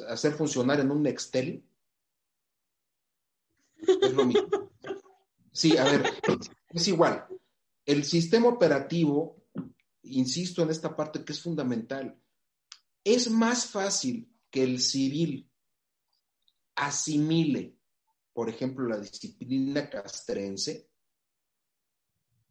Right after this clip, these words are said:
a que una persona que fue formada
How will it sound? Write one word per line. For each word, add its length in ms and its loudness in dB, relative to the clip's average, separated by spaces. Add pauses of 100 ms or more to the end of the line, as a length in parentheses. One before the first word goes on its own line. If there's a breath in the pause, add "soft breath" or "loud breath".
(580)
a 220 0
que 80 -4
una 240 -2
persona 400 0
que 100 -4
fue 220 -2
formada 840 -4